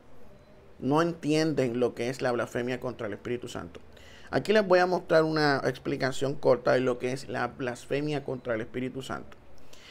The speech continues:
El concepto de la blasfemia contra el Espíritu Santo se menciona en Marcos capítulo tres,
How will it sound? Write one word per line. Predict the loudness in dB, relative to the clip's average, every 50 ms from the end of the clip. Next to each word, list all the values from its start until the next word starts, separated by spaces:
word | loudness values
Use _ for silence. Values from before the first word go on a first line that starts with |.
| -18 -6 0
El | 2 2 4
concepto | 4 4 4 4 2 2 0 2 4 6 6 8
de | 8
la | 8 8
blasfemia | 6 4 2 2 0 -2 0 0 0 0 2
contra | 2 0 2 2 2
el | 2 2
Espíritu | 2 0 -2 -2 0 -2 -2
Santo | -2 0 -2 0 -2 -4
se | -4 -2 -4
menciona | -4 -4 -4 -2 -2 0 0
en | 0 0 0
Marcos | 0 2 0 0 0 -2 -4 -2
capítulo | -2 -4 -4 -4 -4 -2 0 0 0 0
tres, | 2 0 0 0 -2 -6